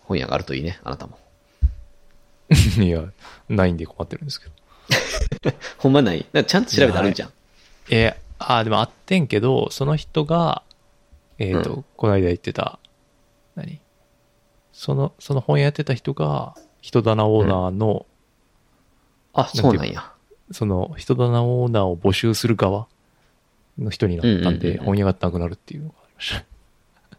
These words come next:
Speaker 1: なるほど。
Speaker 2: いや、
Speaker 1: そっちにシフトチェンジしたんや。
Speaker 2: そうそう。ジョブチェンジ的な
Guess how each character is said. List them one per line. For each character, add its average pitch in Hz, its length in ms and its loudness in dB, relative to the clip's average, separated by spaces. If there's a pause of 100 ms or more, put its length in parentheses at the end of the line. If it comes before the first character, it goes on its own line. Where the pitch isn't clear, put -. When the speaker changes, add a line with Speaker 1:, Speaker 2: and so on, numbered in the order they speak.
(400)
Speaker 1:
な 92 80 0
る 82 40 0
ほ 87 80 -10
ど。 - 80 -12
Speaker 2:
い - 40 -4
や、 117 100 -2
Speaker 1:
そ - 80 -6
っ - 40 -8
ち 113 100 2
に 87 80 2
シ 92 120 -4
フ - 100 -6
ト 80 100 -4
チ - 100 -4
ェ 78 40 0
ン 71 40 -4
ジ - 60 -14
し - 60 -16
た - 60 -20
ん - 40 -18
や。 - 60 -20
Speaker 2:
そ - 60 -14
う - 20 -16
そ - 140 -20
う。 - 40 -20 (1400)
ジ 120 140 2
ョ 98 40 8
ブ 92 100 4
チ 95 100 -2
ェ 85 40 0
ン 85 40 -6
ジ 85 100 -12
的 - 140 -20
な 101 80 -20